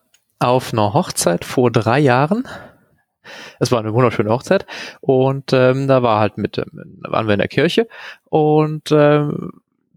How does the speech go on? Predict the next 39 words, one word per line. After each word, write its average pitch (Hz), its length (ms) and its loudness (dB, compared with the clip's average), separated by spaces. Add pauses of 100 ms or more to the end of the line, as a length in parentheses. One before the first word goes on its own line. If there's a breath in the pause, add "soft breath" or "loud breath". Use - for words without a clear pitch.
dort - 320 0
ist - 260 -2
der 135 140 0
Pianist 143 720 0
ausgefallen, 101 800 -2 (120)
nach, 107 320 -4
also, 107 280 -4 (840)
als 139 240 0
überhaupt 127 220 0
das 131 100 -2
erste 135 260 0
Stück - 220 -4
gespielt 175 400 -2
wurde, 131 300 2
<laughs> - 40 -4
weil 131 160 2
ihm 127 120 -4
wahrscheinlich 113 340 -2
schlecht - 300 0 (160)
wurde, 180 180 0
oder 135 100 2
ich 120 120 0
weiß, 113 240 0
man 110 120 -4
weiß 113 140 2
es 143 140 -4
nicht. - 260 -8 (760 loud breath)
Und, 139 500 0 (200)
äh, 123 560 0 (360)
da 127 220 -2
hab 139 100 0
ich, - 160 -4 (440)
da 131 140 -2
mussten 131 280 0
wir 113 60 2
halt 110 120 0
improvisieren 131 760 2
und, 98 280 -8
ähm, 101 360 -2